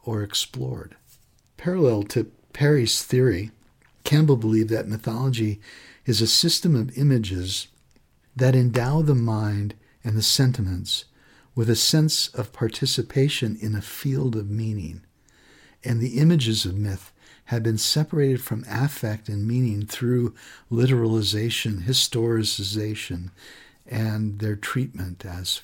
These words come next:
fact. Jung also has, as one might expect,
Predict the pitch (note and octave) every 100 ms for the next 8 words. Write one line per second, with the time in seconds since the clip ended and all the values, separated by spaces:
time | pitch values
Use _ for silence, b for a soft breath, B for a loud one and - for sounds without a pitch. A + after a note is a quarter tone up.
0 | _ - G2+ F2+ - _ - - _ _
1 | _ _ _ _ - C#3+ C#3 C#3+ A#2+ C3
2 | - - _ A2+ B2+ C#3 D3+ - A#2 G#2+
3 | A2+ A2 B2 - - B2 C3 A#2 A2+ A2
4 | G2+ - - C3+ B2+